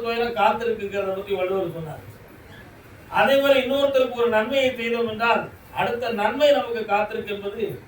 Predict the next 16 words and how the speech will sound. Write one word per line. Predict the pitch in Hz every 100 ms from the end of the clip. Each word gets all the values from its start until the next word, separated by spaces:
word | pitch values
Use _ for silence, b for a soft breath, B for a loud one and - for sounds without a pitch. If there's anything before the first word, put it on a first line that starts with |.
| - - -
அதனுடைய | 175 190 180 170 160
பற்பலன் | 160 156 202 196 160
ஆகும். | 170 135 - - - - - - - - - - 190
இப்படி | 226 269 269
ஒரு | 247 240
சில | 233 208
வார்த்தைகளை | 208 240 254 233 226
நமக்கு | 214 202 202 190
வந்து | 190 208 202 196 -
வள்ளுவர் | 170 190 214 185 180
கூறியிருக்கிறார். | 180 170 - 143 - - - - -
த-, | - - - - -
"பிறர்க்கின்னா | 185 214 226 - 220 220 233 254 - 196
முற்பகல் | 220 233 247 214 233 - -
செய்யும் | 208 208 165 170 - - - - - -
தமக்கு | 190 247 285 285 -